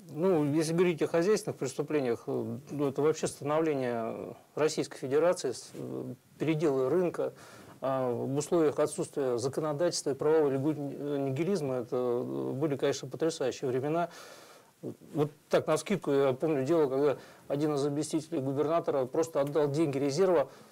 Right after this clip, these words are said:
э, частному лицу для того, чтобы тот построил в Тверской области табачную фабрику,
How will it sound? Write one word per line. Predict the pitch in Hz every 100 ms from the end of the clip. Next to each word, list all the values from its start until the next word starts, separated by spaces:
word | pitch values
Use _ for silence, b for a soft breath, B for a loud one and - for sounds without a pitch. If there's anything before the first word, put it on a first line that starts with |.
| B - -
э, | 135 131
частному | 165 156 156 143
лицу | 151 196
для | 147 135
того, | 143 147
чтобы | 151 139
тот | 131 147 -
построил | 139 139 143
в | 135
Тверской | 139 - 139
области | 127 -
табачную | 143 147 151 151 147
фабрику, | - 139 113 95